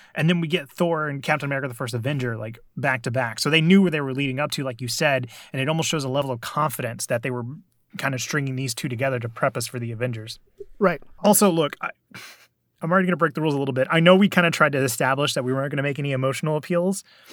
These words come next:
Speaker 1: I will say this, the Captain America fanboy in me wants to say that I, I wanna give points for the First Avenger just because we've talked about this idea of movies that have become, like, retroactively stronger.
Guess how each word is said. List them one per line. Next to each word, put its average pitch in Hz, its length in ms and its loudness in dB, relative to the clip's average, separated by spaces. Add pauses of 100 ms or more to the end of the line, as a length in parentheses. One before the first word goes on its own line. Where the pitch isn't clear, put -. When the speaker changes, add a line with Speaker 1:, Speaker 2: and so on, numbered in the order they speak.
(380)
Speaker 1:
I 170 80 10
will 180 140 6
say 202 200 4
this, 185 380 0 (160)
the 156 100 0
Captain 185 300 4
America 160 300 2
fanboy 170 460 2
in 170 60 0
me 175 80 -2
wants 151 220 -2
to 143 100 -4
say 170 460 4 (440)
that 139 360 2 (720)
I, 185 100 -6 (120)
I 156 100 2
wanna 165 200 2
give 170 160 0
points 160 280 -2
for 165 100 -6
the 143 80 -4
First 160 240 -4
Avenger 139 380 -4
just 170 220 -2
because 175 260 2
we've 151 160 -6
talked 147 240 0
about 147 200 0
this 139 120 -2
idea 135 640 2 (460)
of 127 640 -4 (200)
movies 127 460 -4
that 139 140 -4
have 123 100 -8
become, 127 240 -6
like, 120 120 -6
retroactively 117 840 -4
stronger. 135 600 -8